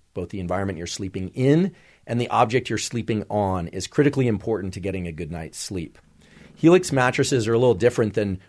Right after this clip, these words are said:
most because they're matched to your specific sleep needs, as well as whether or not you tend to run hot or cold as you sleep through the night,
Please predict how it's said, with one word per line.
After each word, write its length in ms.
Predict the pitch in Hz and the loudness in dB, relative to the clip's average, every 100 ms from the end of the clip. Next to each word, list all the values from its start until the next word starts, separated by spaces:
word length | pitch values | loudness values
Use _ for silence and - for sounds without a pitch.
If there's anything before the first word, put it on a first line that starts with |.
| - | -6
most 440 | 107 101 87 - | 0 0 0 -6
because 240 | 104 117 98 | -6 -2 0
they're 120 | 107 | 0
matched 460 | 98 113 127 - | 0 0 -2 -4
to 80 | 131 | -4
your 200 | 107 127 | 0 0
specific 540 | 131 - 123 110 107 - | 0 -4 -4 -4 -4 -6
sleep 460 | - 110 107 - | -8 -6 -8 -6
needs, 480 | 98 98 76 - - _ _ _ | -6 -6 -8 -12 -18 _ _ _
as 160 | 92 110 | -8 2
well 160 | 107 | 4
as 120 | 107 95 | 4 2
whether 240 | 104 101 | -2 0
or 60 | 101 | -2
not 220 | 98 - | -4 -6
you 80 | 92 | -8
tend 280 | 110 92 92 | -6 -6 -6
to 260 | 98 87 - _ _ | -6 -8 -14 _ _
run 220 | 98 92 90 | -6 -6 -6
hot 500 | - 131 127 117 90 | -4 0 2 0 -4
or 100 | 85 | -10
cold 540 | - 151 139 131 107 | 2 8 10 8 4
as 160 | 95 113 | -2 -4
you 40 | |
sleep 320 | - 120 113 | -6 -4 -4
through 140 | 117 104 | -4 -2
the 80 | |
night, 340 | 107 104 101 | 0 0 -2